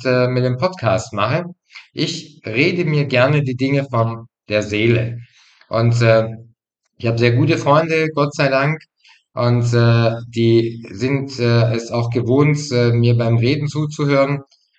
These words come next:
Und die hören mir auch tatsächlich zu. Und wenn nicht, dann fordere ich sie auf, mir zuzuhören, dass es, wenn irgendwas ernst ist. Und, äh, das ist genau, also ich persönlich finde das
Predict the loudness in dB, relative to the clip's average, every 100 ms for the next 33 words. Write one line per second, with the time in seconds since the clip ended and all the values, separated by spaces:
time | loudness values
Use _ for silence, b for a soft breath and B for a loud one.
0 | _ -6 -4 0 0 4 6 6 4 0
1 | 0 2 2 2 0 -2 -2 -2 -2 -6
2 | -4 0 2 2 2 2 0 0 -2 0
3 | 2 2 2 -2 -2 -2 0 0 0 0
4 | 0 0 -2 -4 -4 -4 0 0 0 -2
5 | b b b b 0 0 0 -6 -6 0
6 | 2 2 0 -2 -2 -2 0 -2 -4 -6
7 | -2 0 0 -4 -10 -6 -6 -6 -14 _
8 | _ b b b -2 0 0 2 4 4
9 | 2 -6 -18 _ -4 0 0 -2 -2 -2
10 | 0 0 0 -4 -10 _ _ _ _ _
11 | -6 0 0 -2 -12 -18 -16 -2 0 0
12 | -6 -12 -4 -2 0 0 -2 -2 0 2
13 | 2 0 -2 -8 _